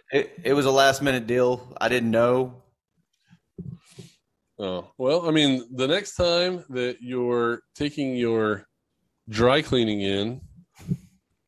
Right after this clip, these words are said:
Speaker 2: and you have to explain those weird stains on your clothes, break the ice by talking about Two Wannabe Athletes Talk Sports. That way you can kinda glaze over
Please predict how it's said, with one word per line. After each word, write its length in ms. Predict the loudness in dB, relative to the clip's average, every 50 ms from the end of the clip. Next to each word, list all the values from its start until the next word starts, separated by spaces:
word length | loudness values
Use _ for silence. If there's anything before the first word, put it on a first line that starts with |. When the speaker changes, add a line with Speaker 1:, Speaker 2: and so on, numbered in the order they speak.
| _ _ _ _ _ _ _ _ _ _ _ _ _ _ _ _ _ _ _ _ _ -4
Speaker 2:
and 100 | 0 2
you 80 | 4 4
have 140 | 4 4
to 80 | 4 4
explain 560 | 2 2 0 -2 -2 2 2 2 4 2 0
those 300 | 0 -2 -4 -6 -8 -14 -18 _ _ -20 -20 -20 _ -16 -14
weird 520 | -14 -12 -10 -6 -2 -2 0 0 -2 -4
stains 640 | -8 -8 -6 -4 -4 -4 -4 -4 -6 -6 -8 -8 -8
on 200 | -8 -8 -8 -8
your 180 | -8 -10 -12
clothes, 720 | -10 -6 -2 0 0 2 2 0 -2 -4 -6 -8 -12 -18 _ -20 -20 -20 _ _ _ _ _ _ _ _ _ _ _ _ _ _ _ _ _ _ _ _ _ _ _ _ _ _ _ _
break 240 | 2 2 4 4 4
the 100 | 2 2
ice 240 | 4 4 2 2 0
by 80 | -2 -2
talking 280 | 0 0 0 0 0 -2
about 200 | -2 -2 -4 -4
Two 140 | -4 -2
Wannabe 260 | -2 -2 0 0 0 -2
Athletes 260 | -2 -4 -8 -8 -6
Talk 200 | -6 -6 -6 -6
Sports. 380 | -8 -8 -6 -6 -8 -8 -10
That 120 | -6 -4 -2
way 80 | 0 0
you 120 | 0 0
can 320 | 0 0 0 -2 -4 -8 -12 _ _ _ _ _ _ _ _ _ _ _ _ _
kinda 260 | -2 2 2 2 2 0
glaze 580 | -2 -4 -2 2 2 4 4 2 2 2 4
over 600 | 4 4 4 4 2 0 0 0 -2 -4 -6 -10